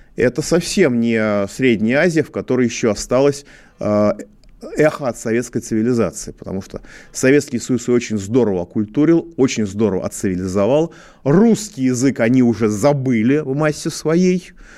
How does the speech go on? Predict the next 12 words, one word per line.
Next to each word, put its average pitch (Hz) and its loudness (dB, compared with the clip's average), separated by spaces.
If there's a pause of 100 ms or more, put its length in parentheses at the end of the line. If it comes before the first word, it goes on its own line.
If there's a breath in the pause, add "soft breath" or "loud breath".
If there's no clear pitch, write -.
(640 loud breath)
Но, 156 4
ну, 185 -2
кроме 127 -4
Киргизии, 107 -6
где 85 -8
еще 90 -4
учат. - -8 (380 loud breath)
Но, 135 4
а, 110 0
некоторое 143 0
культурное 147 2
эхо 190 0